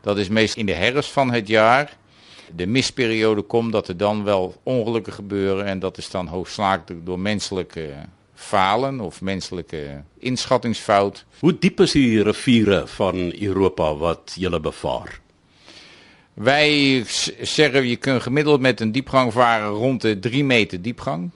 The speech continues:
Speaker 1: de schepen. Het heeft ook te maken met de waterstand van de rivier, omdat, eh,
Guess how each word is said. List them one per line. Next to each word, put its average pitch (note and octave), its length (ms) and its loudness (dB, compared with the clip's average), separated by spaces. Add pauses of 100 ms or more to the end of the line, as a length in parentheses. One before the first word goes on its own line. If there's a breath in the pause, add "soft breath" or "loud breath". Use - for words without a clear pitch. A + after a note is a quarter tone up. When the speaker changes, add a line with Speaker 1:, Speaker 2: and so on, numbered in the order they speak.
(160)
Speaker 1:
de A2+ 160 -12
schepen. B2 540 0 (720 soft breath)
Het - 220 -4
heeft B2 180 0
ook A#2+ 240 0
te B2+ 80 -4
maken A2 460 0
met G#2 240 -2
de F#2 400 -2
waterstand B2+ 640 0
van G#2+ 180 -4
de F#2+ 60 -6
rivier, G#2 680 -4
omdat, G2+ 400 -4
eh, F#2+ 160 -6